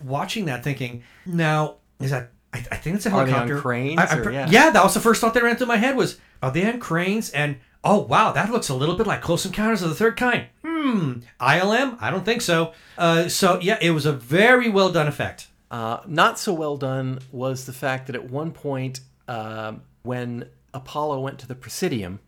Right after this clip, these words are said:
Speaker 2: they show a beautiful picture of the Presidium building, which is just a stock footage of something from Los Angeles,
Speaker 1: Mm-hmm.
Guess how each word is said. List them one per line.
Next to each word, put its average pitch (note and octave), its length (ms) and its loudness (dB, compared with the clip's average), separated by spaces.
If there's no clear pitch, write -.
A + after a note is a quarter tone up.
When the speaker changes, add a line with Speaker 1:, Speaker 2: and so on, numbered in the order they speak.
Speaker 2:
they C3 100 0
show D3 320 0
a C#3 40 -2
beautiful D3+ 440 0
picture D3+ 360 -6
of C#3 60 -4
the B2 60 -8
Presidium C3+ 520 -4
building, A#2 360 -4
which A#2+ 160 -10
is A#2 120 -14
just - 220 -14
a - 40 -16
stock - 420 -6
footage B2+ 280 -8
of A2 60 -14
something A#2+ 360 -10
from A2+ 160 -10
Los A2 260 -10
Angeles, G2+ 600 -8
Speaker 1:
Mm-hmm. C3 220 -6